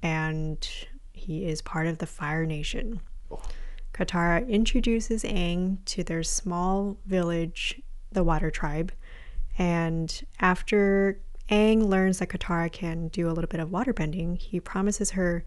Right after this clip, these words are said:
Speaker 1: to take her to the North Pole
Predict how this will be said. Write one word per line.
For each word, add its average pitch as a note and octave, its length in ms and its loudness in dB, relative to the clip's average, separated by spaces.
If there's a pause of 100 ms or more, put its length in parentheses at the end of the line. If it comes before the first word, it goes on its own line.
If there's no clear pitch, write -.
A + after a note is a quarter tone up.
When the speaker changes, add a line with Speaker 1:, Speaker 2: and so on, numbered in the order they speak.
(480)
Speaker 1:
to F3 640 2
take G#3 360 2
her D#3+ 420 -2
to E3+ 180 -4
the E3 200 -2
North E3+ 440 2
Pole - 440 2